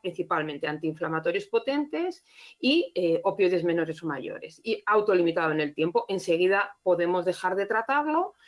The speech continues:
porque ha sido, digamos, una crisis de dolor en todo el escenario. El dolor crónico es un problema mucho más complejo porque viene a ser una, para entenderlo, para que no s-, meterme en términos muy, muy teóricos,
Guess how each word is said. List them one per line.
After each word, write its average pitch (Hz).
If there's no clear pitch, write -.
porque 196
ha 190
sido, 220
digamos, 214
una 214
crisis 247
de 190
dolor 165
en 175
todo 151
el 151
escenario. 147
El 240
dolor 320
crónico 302
es -
un 262
problema 240
mucho 196
más 170
complejo 247
porque 202
viene 247
a 262
ser 277
una, 240
para 196
entenderlo, 220
para 185
que 175
no 180
s-, -
meterme 196
en 185
términos 190
muy, 190
muy 185
teóricos, 208